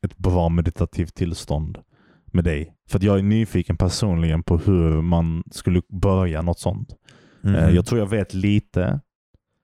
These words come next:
Speaker 1: men det kanske är nice att bara så här gå igenom från grunden.
Speaker 2: Mm.
Speaker 1: Eh,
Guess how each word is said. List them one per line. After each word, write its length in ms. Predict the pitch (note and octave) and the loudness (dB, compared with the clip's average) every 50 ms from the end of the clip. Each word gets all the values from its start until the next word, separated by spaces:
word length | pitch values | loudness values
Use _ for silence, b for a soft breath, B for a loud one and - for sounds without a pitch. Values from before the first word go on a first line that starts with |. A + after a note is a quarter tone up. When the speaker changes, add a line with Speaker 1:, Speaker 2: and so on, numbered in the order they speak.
| _ _ _ _ _ | _ _ _ _ _
Speaker 1:
men 320 | F#2+ F#2 F#2 F#2 F2+ F2+ F2+ | -4 0 0 0 0 0 -2
det 80 | F#2 | -2
kanske 340 | - - G2 F#2 - - F#2 - _ _ _ - | -2 -2 -2 -2 -2 -4 -6 -8 _ _ _ -2
är 240 | F#2 F2+ E2+ E2 E2+ F2+ G2 F#2+ F2 | 0 0 2 2 0 0 0 0 0
nice 220 | E2+ E2 - - | -2 -4 -6 -8
att 60 | E2 D#2+ - _ - | -12 -12 -16 _ -6
bara 240 | F#2 F#2 E2+ E2 E2 | -2 -2 -2 -2 -4
så 120 | - - | -4 -6
här 80 | D2+ D#2 | -8 -6
gå 160 | D#2+ F2+ F2+ | -4 -2 -2
igenom 340 | F2+ G2 G2 F2 D#2+ D#2+ E2 | 0 0 0 0 0 -2 -4
från 160 | - F2 E2+ | -4 -6 -4
grunden. 520 | F2+ F2+ F2+ E2 D#2 D2+ D2+ F#2+ G#2+ - - _ _ - | -4 -4 -4 -4 -4 -6 -6 -8 -10 -16 -20 _ _ 0
Speaker 2:
Mm. 140 | A2 G#2+ G#2 | 2 2 2
Speaker 1:
Eh, 180 | F#2+ F2+ C#2+ | 2 0 -2